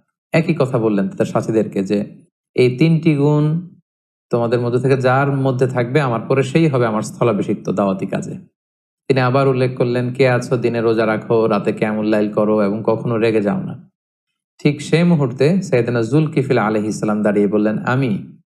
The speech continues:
আল্লাহ তাআলার মেহেরবানিতে এই তিনটি কাজই করি।" এবং আল ইয়াসা আলাইহিস সালাম তার এই কথাতে তিনি আশ্বস্ত হলেন, তিনি মুগ্ধ হলেন এবং তিনি ঘোষণা দিলেন যে, "আমার পরে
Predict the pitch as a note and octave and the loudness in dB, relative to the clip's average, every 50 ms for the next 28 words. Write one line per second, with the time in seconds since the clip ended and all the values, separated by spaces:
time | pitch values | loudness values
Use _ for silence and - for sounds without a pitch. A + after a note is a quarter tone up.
0 | _ _ _ _ _ _ A#2 A#2+ A#2+ A2 A2+ G#2 A#2 A2 A2 A2 G#2+ A2 A2 A#2 | _ _ _ _ _ _ 0 0 0 0 0 -2 -2 -2 -2 -2 -2 -4 -4 -4
1 | A2+ A2 A#2+ A#2+ A#2+ A#2+ A#2+ - D#3 D3 B2+ B2+ - D3+ C#3+ C3+ B2+ B2 B2 A#2+ | -2 -2 -2 -4 -4 -4 -2 0 0 0 0 0 -2 -2 -2 0 -2 -2 0 0
2 | G#2 F#2+ F#2+ F#2+ F#2 - G2+ G2 - - - - - _ _ _ _ _ _ _ | 0 0 -2 -4 -4 -4 -4 -4 -4 -6 -10 -14 -20 _ _ _ _ _ _ _
3 | _ _ _ - C#3 C#3 D3 D3 D3 D3 C#3+ C3+ B2+ B2 B2+ C3+ C#3 - D#3 C#3 | _ _ _ -2 0 0 2 0 -2 0 -2 0 2 2 2 2 2 0 -2 0
4 | B2+ B2+ B2+ B2+ B2+ B2+ A#2+ - - C3+ C#3+ D3+ D3 - A#2+ A2 G2+ - A2 G#2+ | 0 0 0 2 0 0 -2 0 -2 -2 0 0 0 0 0 0 0 -2 -4 -2
5 | - A#2+ A2+ - - C3 B2+ B2+ G#2+ A2 A2+ A2+ A2 A2 A2+ - - C#3 C3 - | 0 -2 0 0 -2 0 0 0 0 0 -2 -2 -2 -4 -4 -2 -2 -4 0 0
6 | D3+ C#3 C#3 B2+ C#3 D3+ D#3+ E3+ D#3+ D#3+ C#3 C#3 C3+ C#3+ D3+ D3 C3+ B2+ C#3+ C#3+ | 0 0 2 0 0 0 -2 -2 -2 -2 -2 0 2 2 0 0 2 2 2 4
7 | C#3+ C#3+ D3+ D#3+ F3+ G#3+ - - - - _ _ _ _ _ _ _ _ C3 C3 | 4 4 2 2 0 -2 -4 -10 -18 -20 _ _ _ _ _ _ _ _ -2 -2
8 | C#3 B2+ C3+ C#3 C#3 A#2+ C3 C#3+ C#3 - - C3+ C3 B2 B2 A2+ A2 G#2+ G#2+ G#2+ | 0 0 0 0 0 0 0 -2 -2 0 0 0 0 2 0 0 0 0 0 0
9 | G#2 G2 G#2 A2+ B2 A#2 A#2+ - D3+ D#3 D#3 C3+ G2 E2+ | 0 0 0 0 -2 -4 0 0 0 2 2 2 0 -2